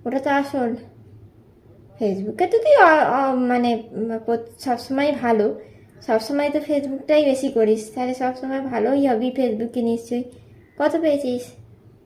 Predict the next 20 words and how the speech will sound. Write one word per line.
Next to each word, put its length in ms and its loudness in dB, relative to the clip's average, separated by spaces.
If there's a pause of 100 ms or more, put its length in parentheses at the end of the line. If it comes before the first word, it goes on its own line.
(680)
ও 320 0 (100)
Facebook-এ 720 0
নাইনটি 380 2
ফাইভ 320 2
পার্সেন্ট 500 -2
তুমি 200 -2
পেয়ে 220 -4
গেলো, 220 -4
হ্যাঁ? 260 -4 (540)
নাইনটি, 520 -2
পঁচানব্বই 640 -2
হাজার 320 0 (1400)
রিচ 200 -4
পেয়ে 260 0
গেলে। 240 -4 (960)
যাকগে, 460 0 (580)
WhatsApp-টা 460 0
বলো, 340 2 (1300)
WhatsApp-এও 460 -2
তাই 200 8